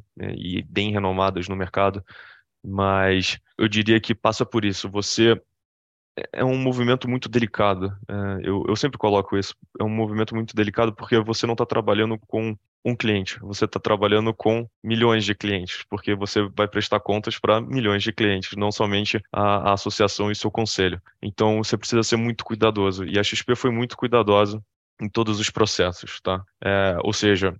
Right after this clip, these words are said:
discussão de modelo de negócios com o clube, discussão, é, de como atacar a dívida, é, discussão, é, de qual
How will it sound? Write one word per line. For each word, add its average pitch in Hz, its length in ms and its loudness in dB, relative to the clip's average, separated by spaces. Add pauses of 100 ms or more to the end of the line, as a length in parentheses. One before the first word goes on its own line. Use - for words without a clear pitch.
(100)
discussão 120 560 0
de 113 340 2
modelo 104 360 0
de 104 100 -8
negócios 101 440 -2
com 95 100 -10
o 95 60 -8
clube, 98 480 0 (160)
discussão, 104 760 0 (180)
é, 104 200 0
de 98 160 -4
como 107 260 2
atacar 98 320 0
a 95 40 2
dívida, 95 600 -2 (140)
é, 92 880 -2 (220)
discussão, 110 720 2 (160)
é, 107 180 2
de 104 180 -4 (200)
qual 143 480 2